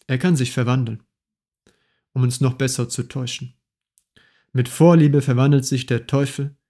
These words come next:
in einen Engel des Lichts, in Luzifer. Aber immer mit dem Hintergedanken, die Finsternis zu verbreiten. Er passt sich also den Anlagen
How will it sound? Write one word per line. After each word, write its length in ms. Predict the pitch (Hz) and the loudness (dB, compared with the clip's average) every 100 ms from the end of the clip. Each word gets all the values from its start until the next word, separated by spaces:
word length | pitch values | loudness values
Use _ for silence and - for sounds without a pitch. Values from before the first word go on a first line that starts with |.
| _ _ _ _ - | _ _ _ _ -12
in 100 | 113 | -10
einen 200 | 120 - | -8 -4
Engel 280 | 131 131 127 | 0 2 0
des 180 | 123 | -2
Lichts, 540 | 113 113 - - - _ _ _ | -4 -6 -8 -18 -20 _ _ _
in 160 | 113 107 | -10 -6
Luzifer. 600 | 120 120 123 123 117 - _ _ _ _ _ _ _ _ _ _ _ _ _ _ _ _ _ _ _ _ _ - | -4 -4 -8 -10 -14 -16 _ _ _ _ _ _ _ _ _ _ _ _ _ _ _ _ _ _ _ _ _ -8
Aber 200 | 123 139 | -4 0
immer 240 | 165 151 | 4 6
mit 160 | 131 127 | 6 4
dem 120 | 127 | 4
Hintergedanken, 840 | 139 147 127 117 113 117 117 131 | 4 4 2 2 0 -4 -2 -2
die 80 | 120 | -2
Finsternis 640 | 113 143 135 - 139 127 - | -2 -2 -2 -2 -2 -4 -6
zu 140 | 127 | -8
verbreiten. 640 | - 117 117 113 - 120 - _ _ _ _ _ _ _ _ _ _ _ _ _ _ - _ | -8 -6 -6 -8 -12 -18 -18 _ _ _ _ _ _ _ _ _ _ _ _ _ _ -20 _
Er 100 | 135 | -4
passt 320 | 131 160 170 - | 2 2 2 0
sich 220 | 135 139 | -2 0
also 220 | 135 123 | 0 2
den 160 | 127 127 | 2 2
Anlagen 800 | 143 160 135 127 123 117 117 | 2 4 4 2 0 -4 -8